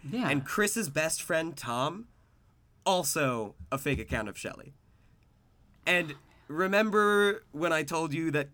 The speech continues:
Speaker 2: um, Shel-, uh, Paris's mom was messaging Chris?
Speaker 1: Mm-hmm.
Speaker 2: Also Shelley.
Speaker 1: Oh my God.
Speaker 2: And she had effectively scammed Chris out of thousands of dollars.
Speaker 1: Jesus
Speaker 2: So,
Speaker 1: Christ.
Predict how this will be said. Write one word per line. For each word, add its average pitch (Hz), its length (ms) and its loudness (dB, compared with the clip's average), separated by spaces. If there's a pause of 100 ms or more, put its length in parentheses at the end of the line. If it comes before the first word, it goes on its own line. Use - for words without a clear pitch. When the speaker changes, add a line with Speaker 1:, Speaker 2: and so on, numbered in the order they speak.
(120)
Speaker 2:
um, 127 380 2 (120)
Shel-, 147 420 -4
uh, 139 140 0
Paris's 143 640 -2 (120)
mom 123 880 0
was 113 260 -6
messaging 110 420 -6
Chris? 143 460 -4 (480)
Speaker 1:
Mm-hmm. 120 260 -4 (340)
Speaker 2:
Also 135 280 0
Shelley. - 400 -10 (520)
Speaker 1:
Oh 123 180 2
my 107 120 -2
God. 104 260 -2
Speaker 2:
And 160 160 0
she 156 260 0
had 165 160 2
effectively 143 540 -2
scammed 117 420 -6
Chris 101 360 -6
out 107 140 -6
of 101 140 -10
thousands 104 480 -4
of 98 80 -16
dollars. 90 480 -14 (1500)
Speaker 1:
Jesus - 500 -18
Speaker 2:
So, 170 320 2
Speaker 1:
Christ. - 440 -16